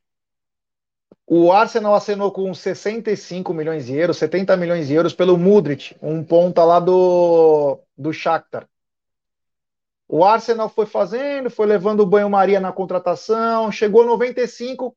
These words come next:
ah, vai fechar. O Chelsea pegou um avião, foi até a Polônia, onde tava o jogador tudo, fechou por cem milhões de euros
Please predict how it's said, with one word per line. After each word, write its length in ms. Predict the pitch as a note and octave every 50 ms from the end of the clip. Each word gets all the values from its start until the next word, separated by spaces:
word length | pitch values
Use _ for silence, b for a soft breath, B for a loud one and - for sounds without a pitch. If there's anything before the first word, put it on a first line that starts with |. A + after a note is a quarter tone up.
| _ -
ah, 180 | B3 B3+ B3
vai 180 | A3+ A#3 A#3+ A#3
fechar. 520 | A#3+ B3 - - - G#3 F#3+ E3+ D3+ - _ _ _ _ _ _ _ _ _ _ _ _
O 120 | _ C3+ B2+
Chelsea 400 | - - F3+ G3 G#3 - - G#3+
pegou 320 | - F#3+ E3+ D3 E3 F#3+
um 60 | G#3+ A3
avião, 500 | G#3 E3+ F3+ E3 D#3+ E3+ F#3+ G3 F#3+ - _ _ _ _ _ _ _ _ _ _ _ _
foi 180 | - F3 F3+
até 400 | F3+ E3+ - - _ G3 G3+ G#3+
a 100 | G#3 G3+
Polônia, 800 | G3+ G#3 G3+ F#3+ F3+ E3+ E3 E3+ F3+ F#3+ G3 G3+ G#3 G#3 G3+ _ _ _ _ _ _
onde 160 | C#3 C#3 C#3+
tava 300 | C3+ - D3+ E3 D#3+ D#3+
o 40 | D#3
jogador 400 | C#3+ D#3 C#3+ D3+ C#3+ C#3+ D#3+ D3
tudo, 380 | - - D#3+ F3 F3+ F#3 F3+ _ _ _
fechou 420 | _ - G3+ G3 - - - A3+ A3
por 220 | A3+ G#3 G#3+ F#3+
cem 420 | - - - - A#3 B3 C4 C4 B3+
milhões 540 | B3+ B3 A3+ G#3 G#3 G#3 G#3+ G#3+ G3+ D#3+
de 120 | D3+ F3+ F3+ E3+
euros 560 | D#3+ E3 E3+ E3+ E3+ F3+ F3+ - - _